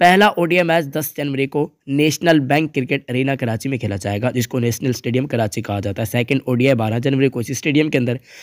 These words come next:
तीसरा मैच भी आपको चौदह जनवरी को इसी ग्राउंड पर खेलता हुआ दिखाई दिया जाएगा। इन तमाम मैचेस की टाइमिंग्स अभी तक जो इत्तलात आ रही हैं, वो ये हैं कि शाम के चार बजे से मुकाबला शुरू हो जाएगा, यानी कि सीरीज के तमाम मैचेस चार बजे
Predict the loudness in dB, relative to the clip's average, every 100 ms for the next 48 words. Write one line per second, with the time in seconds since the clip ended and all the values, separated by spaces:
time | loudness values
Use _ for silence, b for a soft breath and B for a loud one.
0 | B 2 4 6 4 4 2 0 0 2
1 | 2 2 0 -4 -4 0 0 0 0 -2
2 | -2 -2 -2 -4 -4 -2 -2 -2 -4 -4
3 | -2 -2 -4 -8 -10 _ -2 0 4 4
4 | 4 0 0 0 0 0 -4 _ -4 0
5 | 2 4 4 4 0 -2 -4 -4 -2 -2
6 | -2 -4 -2 -2 0 0 2 0 0 0
7 | 0 -2 -2 0 0 0 B B B 4
8 | 4 4 2 2 0 -2 2 2 2 2
9 | 0 4 6 6 4 -2 -2 -4 -4 -6
10 | -6 -10 _ _ -4 -2 0 -4 _ _
11 | 2 2 0 _ -4 -2 -2 -2 0 2
12 | 2 -2 0 2 0 0 0 2 2 2
13 | 0 0 -4 0 0 0 -2 -4